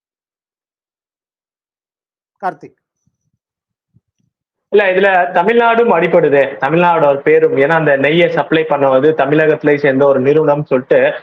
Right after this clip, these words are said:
Speaker 2: அதோட பேரும் அடிபடுது. அது உண்மையா? ஏன்னா அவங்க அதை மறுக்கிறாங்க.
Speaker 1: இல்ல, அவங்க சொல்றது என்னன்னா, "நாங்க சப்ளை பண்ணியிருக்கோம், ஆனா எங்க, நாங்க கொடுத்த நெய்யில அந்த மாதிரி எந்த கலப்படமும் ஏற்படல" அப்படின்னு சொல்றாங்க. ஆனா இது விசாரணை இல்லாம சொல்ல முடியாது.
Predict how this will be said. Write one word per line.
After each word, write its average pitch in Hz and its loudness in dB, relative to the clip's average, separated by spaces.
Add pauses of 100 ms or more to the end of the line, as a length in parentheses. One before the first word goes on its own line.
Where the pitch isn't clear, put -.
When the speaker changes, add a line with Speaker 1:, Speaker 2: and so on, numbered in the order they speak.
(240)
Speaker 2:
அதோட 185 0
பேரும் 202 0
அடிபடுது. 151 0
அது 135 0
உண்மையா? 160 2
ஏன்னா 151 0
அவங்க 175 0
அதை 165 0
மறுக்கிறாங்க. 143 -2 (1600)
Speaker 1:
இல்ல, 180 -12
அவங்க 175 -14
சொல்றது 240 -10
என்னன்னா, 233 -12
"நாங்க 240 -8
சப்ளை 277 -8
பண்ணியிருக்கோம், 226 -12
ஆனா 254 -12
எங்க, 233 -8
நாங்க 220 -12
கொடுத்த 254 -14
நெய்யில 233 -12
அந்த 208 -12
மாதிரி 214 -14
எந்த 202 -20
கலப்படமும் 190 -14
ஏற்படல" 147 -16 (800)
அப்படின்னு 202 -12
சொல்றாங்க. 196 -8
ஆனா 277 -10
இது 277 -12
விசாரணை 320 -10
இல்லாம 285 -12
சொல்ல 233 -12
முடியாது. 180 -12